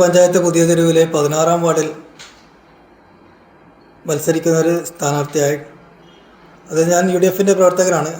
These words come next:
അപ്പോൾ യു ഡി എഫിൻ്റെ പതിനാറാം വാർഡിൽ തന്നെ യു ഡി എഫിൻ്റെ സ്ഥാനാർത്ഥിയായി നമ്മുടെ ജംഷിദ് വി സി കൊടുത്തിട്ടുണ്ട്, നാമനിർദ്ദേശ, നിർദ്ദേശ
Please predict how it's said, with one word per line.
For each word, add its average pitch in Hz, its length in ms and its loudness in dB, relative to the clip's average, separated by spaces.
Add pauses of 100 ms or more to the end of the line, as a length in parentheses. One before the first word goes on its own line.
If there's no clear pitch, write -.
അപ്പോൾ 165 220 -2 (2000)
യു 180 120 0
ഡി 185 80 4
എഫിൻ്റെ 196 320 2 (240)
പതിനാറാം 196 380 2
വാർഡിൽ 196 240 0
തന്നെ 190 220 0
യു 180 100 -2
ഡി 180 80 -2
എഫിൻ്റെ 180 280 -4 (100)
സ്ഥാനാർത്ഥിയായി 170 680 -2 (760)
നമ്മുടെ 165 260 -10
ജംഷിദ് 170 420 -2
വി 180 160 -2
സി 170 140 -4
കൊടുത്തിട്ടുണ്ട്, 143 480 -4 (960)
നാമനിർദ്ദേശ, 175 480 0 (200)
നിർദ്ദേശ 175 260 -2